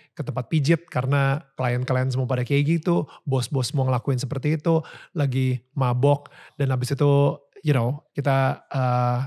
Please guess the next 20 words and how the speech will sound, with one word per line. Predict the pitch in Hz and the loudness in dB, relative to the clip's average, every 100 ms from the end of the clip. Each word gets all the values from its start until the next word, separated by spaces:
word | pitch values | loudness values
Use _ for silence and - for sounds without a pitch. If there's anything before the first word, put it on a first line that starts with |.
| - | -4
kayaknya | - 139 156 | -2 0 2
menormalisasikan | 151 147 139 143 135 139 139 139 - 127 - 135 151 | 4 4 4 2 2 2 0 0 -2 -6 -6 -4 0
yang | 147 | 0
namanya | 131 135 | 0 0
prostitusi. | 131 123 - 135 127 - 170 - - - - - - - _ _ - | -2 -8 -4 -4 -4 -4 -6 -6 -20 -20 -20 -20 -20 -20 _ _ 0
Em, | 160 156 160 160 156 139 _ _ _ - _ _ - | 4 4 4 2 0 -6 _ _ _ -20 _ _ -2
dan | 151 156 | 0 0
itu | 151 | 0
sebenarnya | 185 165 147 175 | -2 0 0 -2
tetap | - 139 | -4 -4
aja | 139 160 | -2 -4
salah, | 123 117 127 156 - _ _ _ | -6 -4 -4 -4 -12 _ _ _
right? | 151 127 156 - - - - - _ _ _ _ _ _ _ _ _ _ _ _ _ | -4 -2 -2 -4 -20 -20 -20 -20 _ _ _ _ _ _ _ _ _ _ _ _ _
Dan | - 143 147 147 - | 0 2 4 2 0
istri | 202 - 165 | -2 0 2
lu | 160 202 | 4 4
nggak | 165 131 | 2 2
tahu | 143 | 0
soal | 131 127 | 2 0
itu. | 123 131 | 0 -4